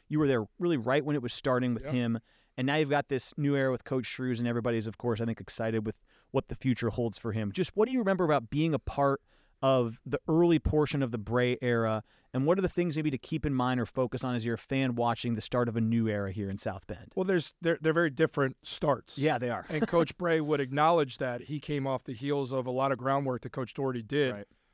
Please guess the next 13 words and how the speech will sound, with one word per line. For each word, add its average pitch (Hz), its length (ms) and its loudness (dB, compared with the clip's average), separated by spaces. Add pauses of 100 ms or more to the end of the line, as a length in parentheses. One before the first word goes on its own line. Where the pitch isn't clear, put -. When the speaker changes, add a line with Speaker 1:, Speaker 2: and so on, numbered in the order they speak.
(260)
Speaker 2:
to 139 100 -6
put 156 180 0
him 143 100 2
in 135 60 0
a 127 40 -4
place 135 240 0
with 131 100 -8
old 151 300 -2
guys, 135 500 0
established 143 600 0
guys, 120 500 -4 (600)
um, 117 420 -8
and 151 200 0